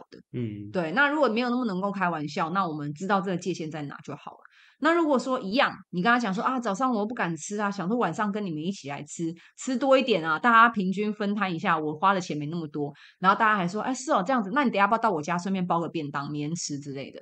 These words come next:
Speaker 2: 嗯。
Speaker 1: 如果大家还可以这样子去跟你继续聊下去，那表示这个场合或是这个人的接受度比较高。
Speaker 2: 嗯，嗯。
Speaker 1: 那你可能稍微放开心开一点，那我觉得可以，但是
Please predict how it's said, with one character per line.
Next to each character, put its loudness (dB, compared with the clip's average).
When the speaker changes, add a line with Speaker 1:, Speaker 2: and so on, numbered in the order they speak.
Speaker 2:
嗯。 -6
Speaker 1:
如 6
果 8
大 6
家 6
还 4
可 2
以 6
这 0
样 4
子 -4
去 -2
跟 0
你 0
继 -2
续 0
聊 -2
下 0
去， -6
那 0
表 0
示 -4
这 -2
个 2
场 -4
合 -4
或 0
是 0
这 0
个 -4
人 -6
的 -6
接 -6
受 -2
度 -4
比 -8
较 -6
高。 -6
Speaker 2:
嗯， -4
嗯。 -16
Speaker 1:
那 2
你 -6
可 -4
能 -6
稍 4
微 0
放 4
开 0
心 -6
开 -4
一 -2
点， -10
那 -6
我 -6
觉 -12
得 -10
可 -8
以， -4
但 0
是 0